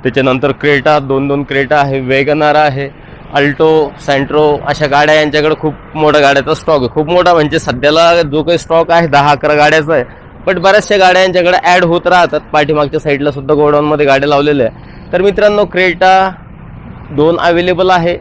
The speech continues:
एक लेटेस्ट लुकमध्ये स्विफ्ट डिझायर आहे, एक ओल्ड लुकमध्ये स्विफ्ट डिझायर आहे. तर आपण क्रेटापासून सुरुवात करू.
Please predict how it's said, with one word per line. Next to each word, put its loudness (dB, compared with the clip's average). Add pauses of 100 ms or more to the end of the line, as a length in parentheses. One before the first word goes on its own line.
एक -4
लेटेस्ट -2
लुकमध्ये -2
स्विफ्ट -6
डिझायर 2
आहे, -2
एक -4
ओल्ड 0
लुकमध्ये -2
स्विफ्ट -8
डिझायर 0
आहे. -2 (560)
तर 0
आपण 2
क्रेटापासून 2
सुरुवात 0
करू. 0